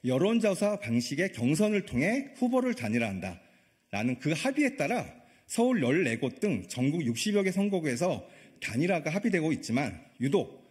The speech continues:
관악구 을만 더불어민주당 정태 후보의 거부로 단일화 경선이 진행되지 못하고 있습니다.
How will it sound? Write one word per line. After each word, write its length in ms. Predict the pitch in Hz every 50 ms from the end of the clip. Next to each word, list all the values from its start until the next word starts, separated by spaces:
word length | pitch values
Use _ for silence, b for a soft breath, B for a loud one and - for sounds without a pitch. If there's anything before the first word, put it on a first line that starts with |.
| b b b b _
관악구 520 | - - 123 139 170 180 180 - 151 123 131
을만 640 | 143 151 151 156 156 135 143 220 285 277 - -
더불어민주당 800 | - 120 120 120 135 151 147 123 127 123 123 123 123 127 113 107 -
정태 380 | - 110 120 139 147 - 202
후보의 320 | 185 165 156 151 156 147 151
거부로 540 | - 107 92 110 135 185 180 101 - B B B B B B B B -
단일화 380 | - 117 113 123 139 151 147
경선이 540 | - - 107 113 123 139 117 107 113 165 180
진행되지 400 | - - 107 135 131 127 139 147
못하고 420 | 117 95 104 - - 185 180 190
있습니다. 400 | 123 - - - - 175 - 80